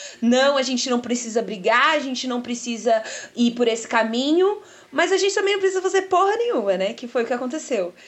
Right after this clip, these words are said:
Então, eu acho que uma das formas da gente, é, voltar, né? Dar uma, uma revisada no que a gente agora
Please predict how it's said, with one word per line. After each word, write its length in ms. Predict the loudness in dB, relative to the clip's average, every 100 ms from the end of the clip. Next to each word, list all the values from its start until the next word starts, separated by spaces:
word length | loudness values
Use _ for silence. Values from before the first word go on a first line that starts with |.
| -20 -6
Então, 200 | 0 2
eu 120 | 2
acho 200 | 2 0
que 60 | -2
uma 160 | -2 0
das 240 | 0 0
formas 420 | 0 2 2 -2
da 140 | -2 -2
gente, 680 | -2 -4 -4 -4 -4 -6 -10 -6 0
é, 640 | 2 4 4 4 2 0 -4 -14
voltar, 680 | -6 0 0 0 0 2 2
né? 300 | 0 0 0
Dar 220 | 0 0
uma, 580 | 0 0 2 2 2 0
uma 180 | -2 -2
revisada 760 | -2 -4 -8 -2 2 2 -2
no 120 | -6
que 100 | -6
a 60 | -8
gente 280 | -8 -8 -4
agora 240 | 0 0